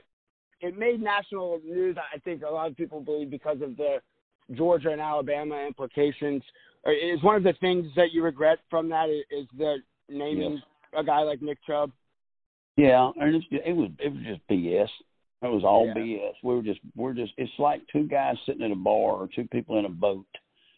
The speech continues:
Speaker 2: talking, you know, and, and, and what people don't understand is there's a lot of conversation that's not on the tape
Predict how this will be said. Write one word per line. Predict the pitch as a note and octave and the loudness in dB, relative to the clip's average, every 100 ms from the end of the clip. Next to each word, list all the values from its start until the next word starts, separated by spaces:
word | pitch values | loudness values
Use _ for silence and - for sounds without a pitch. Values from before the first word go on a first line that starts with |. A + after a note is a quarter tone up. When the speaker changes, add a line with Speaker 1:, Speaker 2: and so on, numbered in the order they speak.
| _ _ - | _ _ 2
Speaker 2:
talking, | A2 G2+ - F#2 E2+ _ _ _ - | 4 4 2 -6 -8 _ _ _ -6
you | A2+ | -2
know, | G2+ G2 G2+ G2 | 0 0 0 -2
and, | F#2 F2+ - _ _ _ - | -4 -6 -10 _ _ _ -16
and, | - D#2+ A2+ A2 - | -12 -2 0 0 0
and | B2 | 2
what | D3 D#3+ | 2 4
people | D#3+ D#3 C3 | 2 2 0
don't | B2 | -2
understand | A2+ - B2+ D#3 D#3 B2+ A#2 | -2 -4 -2 2 2 2 -2
is | A2+ | -2
there's | D3+ C3+ | -2 0
a | |
lot | G#2 G#2 A2 C3+ C3+ | 0 -2 -2 0 0
of | A2 | -2
conversation | - C#3 B2+ G2 - B2+ D#3+ - A#2 G#2 G2+ | -4 -4 -4 -8 -6 -2 -4 -4 -4 -2 -2
that's | G#2+ - | -4 -2
not | A#2+ B2+ C3+ | -2 0 0
on | - A#2+ A2+ | -2 -4 -4
the | F#2 - | -8 -6
tape | B2+ A#2 | -4 -4